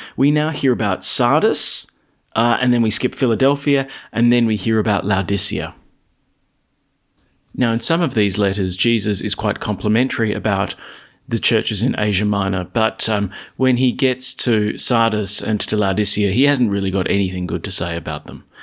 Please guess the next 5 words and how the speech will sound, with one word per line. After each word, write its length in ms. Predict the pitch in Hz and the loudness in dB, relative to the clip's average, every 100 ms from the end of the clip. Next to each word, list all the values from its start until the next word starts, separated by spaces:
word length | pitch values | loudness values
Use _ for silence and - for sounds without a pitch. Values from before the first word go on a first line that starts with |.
| - | -18
He 200 | - 143 | -2 0
jumps 400 | 139 117 101 - - | 2 2 2 -2 -2
straight 540 | - - 110 113 110 - - | 0 0 2 2 0 -2 -6
into 220 | 107 92 | -4 -4
critique, 720 | - 95 - 92 87 - - | -6 -6 -2 -2 -4 -8 -16